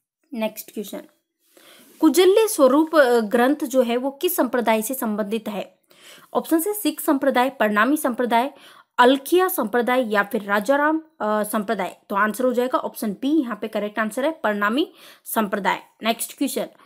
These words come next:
माननाथी पंथ का जो प्रमुख केंद्र है वो कहाँ पे है? ऑप्शन है जोधपुर, जयपुर, उदयपुर, कोटा। तो हमारा आंसर हो जाएगा ऑप्शन ए जोधपुर में।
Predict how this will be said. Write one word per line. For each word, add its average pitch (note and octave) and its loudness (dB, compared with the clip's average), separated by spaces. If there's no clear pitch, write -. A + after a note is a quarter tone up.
माननाथी F4 6
पंथ C4+ 0
का D4+ 2
जो C4 0
प्रमुख B3 -2
केंद्र C4 0
है B3 -4
वो C4 0
कहाँ A3+ -2
पे A#3 -2
है? G#3 -6
ऑप्शन A#3 -4
है D4+ -2
जोधपुर, C#4+ 4
जयपुर, B3 2
उदयपुर, A3+ -4
कोटा। G#3 -2
तो G3+ -4
हमारा G#3 -2
आंसर A#3 0
हो C#4 2
जाएगा A#3+ 0
ऑप्शन B3+ -4
ए D4 0
जोधपुर A3+ -2
में। F#3+ -6